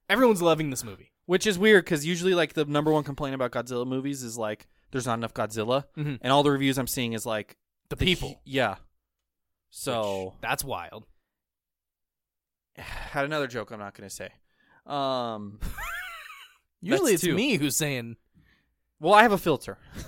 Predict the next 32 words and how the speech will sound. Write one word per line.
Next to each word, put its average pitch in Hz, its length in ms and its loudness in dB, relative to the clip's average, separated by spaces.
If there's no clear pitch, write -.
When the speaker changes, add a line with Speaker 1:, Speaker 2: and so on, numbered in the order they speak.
Speaker 2:
You 165 160 2
just 196 180 0
say 135 200 4
'em, 110 140 -2
and 117 80 -4
then 123 80 0
I 131 120 4
decide 117 380 0
in 113 80 -4
the, 170 60 0
Speaker 1:
You're 202 120 12
my 170 140 4
filter. 139 240 0
Speaker 2:
in 165 60 2
the 277 120 10
cutting 156 240 10
Speaker 1:
<laughs> 156 40 6
Speaker 2:
room 147 80 6
Speaker 1:
Yeah. - 80 10
Speaker 2:
floor 139 340 8
whether 147 260 8
or 151 40 4
not 143 180 6
it 135 40 0
makes 135 320 2
it. 110 140 -2
<laughs> - 80 -14
Speaker 1:
Post-production's 165 680 4
a 143 60 -2
great 127 240 -2
filter. 127 440 -2
<laughs> - 680 -6